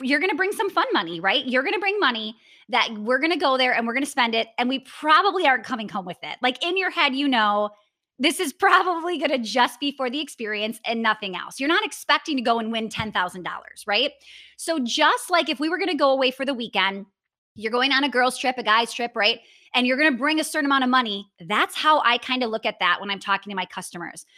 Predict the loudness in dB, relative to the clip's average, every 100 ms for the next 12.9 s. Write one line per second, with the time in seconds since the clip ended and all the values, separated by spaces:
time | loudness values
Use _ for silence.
0 | _ -4 0 4 2 2 0 2 4 2
1 | 4 2 2 0 0 -2 -6 -10 -8 0
2 | 2 2 0 -2 0 -2 -2 0 2 0
3 | -6 -4 2 4 4 4 4 4 2 2
4 | 2 2 -2 -8 -20 -6 0 0 0 0
5 | 0 2 2 0 0 0 -2 -6 -8 -2
6 | 2 4 2 -6 -8 -6 -4 -2 -4 -4
7 | -4 -4 -4 -6 -8 _ -4 0 2 0
8 | -4 -20 -20 -8 -2 -2 2 2 2 2
9 | 0 0 -2 -2 -2 -6 -2 2 2 2
10 | 0 0 0 -2 -4 -4 -6 -4 -2 -2
11 | -2 -2 -2 0 0 0 0 0 -2 -4
12 | -4 -2 -2 0 2 2 0 -4